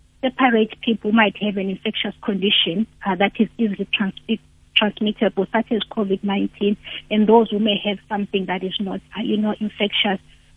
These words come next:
So there are some inherent strengths that, uh, we know from some of the conditions that we've managed. I come from a background where I've had to deal with tuberculosis. So there is a, a lot of learnings that have come through. So the use of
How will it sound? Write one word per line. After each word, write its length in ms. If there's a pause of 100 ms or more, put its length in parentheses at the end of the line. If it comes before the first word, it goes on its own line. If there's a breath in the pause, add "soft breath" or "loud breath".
So 100
there 200
are 260
some 180
inherent 520 (100)
strengths 420
that, 160 (180)
uh, 220 (240 soft breath)
we 160
know 400
from 220
some 140
of 120
the 80
conditions 640
that 140 (100)
we've 220
managed. 400 (100)
I 460 (180)
come 160
from 160
a 60
background 500
where 160
I've 140 (120)
had 180
to 80 (120)
deal 160
with 140
tuberculosis. 840
So 140
there 160
is 120
a, 160 (380 loud breath)
a 60
lot 160
of 160
learnings 540
that 180
have 180 (100)
come 300
through. 240
So 140
the 100
use 440
of 100